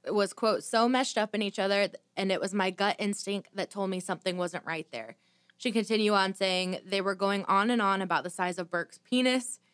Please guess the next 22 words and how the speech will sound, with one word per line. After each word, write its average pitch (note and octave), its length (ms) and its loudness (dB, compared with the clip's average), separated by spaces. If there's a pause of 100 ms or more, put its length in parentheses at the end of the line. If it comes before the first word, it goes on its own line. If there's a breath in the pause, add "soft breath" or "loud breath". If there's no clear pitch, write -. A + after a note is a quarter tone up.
(200)
This G#3+ 240 0
to C4 60 2
me A#3 160 6
was G3 180 0
so G3+ 200 2
bizarre. F3 640 -2
Nidra's G3 420 -2
like G3 180 -2
a F3+ 40 -6
little F#3 240 -2
bird, F#3 300 0
but E3 140 -4
both F3+ 260 0
Pam F#3+ 180 -4
and G#3 120 -2
Polly, F#3 440 0
Patsy's E3+ 400 -12
sisters, D#3+ 440 -6 (360)
were G#3 100 4
a F#3+ 60 6
little F#3+ 220 6
overweight, F#3+ 640 4